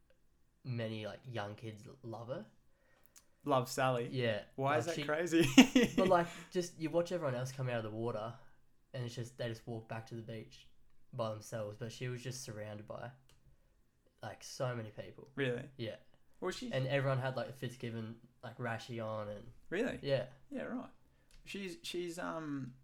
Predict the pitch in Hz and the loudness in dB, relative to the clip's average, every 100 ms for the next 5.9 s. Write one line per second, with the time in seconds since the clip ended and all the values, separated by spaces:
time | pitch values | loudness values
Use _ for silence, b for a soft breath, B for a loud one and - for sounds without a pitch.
0 | - - - 165 180 180 - 127 127 131 | -20 -12 -2 0 0 -4 -2 0 -2 0
1 | 123 120 - - 131 - 143 139 127 127 | 0 0 -2 -4 -4 -4 -2 0 -2 -2
2 | 120 - - 131 123 120 127 120 117 139 | -6 -8 -6 -4 -2 -2 -4 -4 -6 -6
3 | 139 131 120 117 117 117 117 117 127 b | -4 -2 -2 -2 -2 -2 -4 -6 -10 b
4 | b b b - 135 131 - _ 135 131 | b b b -14 -12 -12 -18 _ -12 -10
5 | 120 - 127 127 131 - - 117 | -10 -6 -4 -4 -10 -16 -10 -8